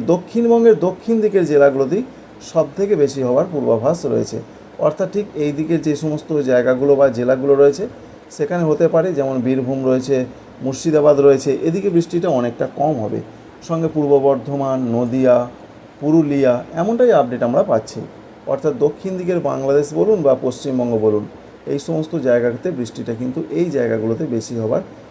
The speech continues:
চান্স বা সম্ভাবনা রয়েছে, কারণ নিম্নচাপটা ঠিক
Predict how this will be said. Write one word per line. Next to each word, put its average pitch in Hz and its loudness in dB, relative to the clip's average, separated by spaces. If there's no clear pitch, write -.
চান্স 151 -4
বা 180 0
সম্ভাবনা 131 -2
রয়েছে, 170 0
কারণ 143 -4
নিম্নচাপটা 156 -2
ঠিক 196 -4